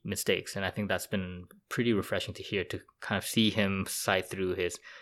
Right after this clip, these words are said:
investing mistakes that he's made from, like, the thirty odd years of his investing career. And something else that was pretty cool was how he runs a separate bond fund, and apparently the bond fund did really poorly. And so what he did was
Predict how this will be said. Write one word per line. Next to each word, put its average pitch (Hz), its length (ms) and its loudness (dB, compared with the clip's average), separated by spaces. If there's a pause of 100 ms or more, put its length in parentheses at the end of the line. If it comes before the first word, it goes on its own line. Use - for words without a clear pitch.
(120)
investing 98 360 0
mistakes 92 380 -2
that 95 100 -2
he's 92 180 -8
made 92 180 -2
from, 92 120 -10
like, 85 120 -8
the 92 80 -6
thirty 90 560 -6 (260)
odd - 260 0
years 92 360 -2
of 90 160 -4
his - 120 -14
investing 92 360 -2
career. 101 400 0 (1080)
And 95 520 -2
something 117 220 4
else 110 140 2
that 101 100 6
was 92 100 0
pretty 101 220 2
cool - 200 -4
was 95 140 -2
how 90 240 2 (380)
he - 160 2
runs 117 220 6
a 110 60 4
separate 107 340 2
bond 95 300 4
fund, 85 340 -6 (360)
and 101 160 4
apparently 127 320 4
the 104 100 4
bond 104 280 2
fund 107 200 2
did 95 160 -6 (280)
really 110 240 2
poorly. 101 500 0
And 110 100 -2
so 110 120 6
what 101 160 4
he 110 60 6
did 101 380 4
was 92 240 0